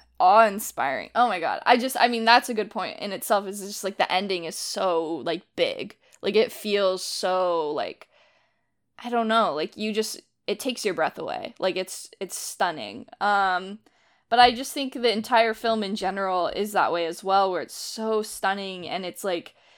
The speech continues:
it's really needle-, needling its way into, like, these very intense points of conversation of, like, obligation versus desire and, like, abortion access and, like, just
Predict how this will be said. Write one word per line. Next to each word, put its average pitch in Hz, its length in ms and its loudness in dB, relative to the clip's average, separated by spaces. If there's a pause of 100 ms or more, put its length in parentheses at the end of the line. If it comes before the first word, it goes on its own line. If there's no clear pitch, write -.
(240)
it's 220 320 4
really 226 520 0
needle-, 214 760 0
needling 220 460 0
its 196 180 -8
way 190 380 2
into, 190 280 -8
like, 175 180 -4
these 180 200 -10
very 175 960 -4 (680)
intense 214 880 -4
points 208 380 -6
of 220 80 -8
conversation 180 1120 -6
of, 156 180 -8
like, 120 380 -2 (420)
obligation 202 920 2
versus 208 360 -2
desire 226 680 6
and, 190 260 0
like, 175 360 -2
abortion 233 640 8
access 165 720 2
and, 190 140 -4
like, 175 220 -2
just - 180 -8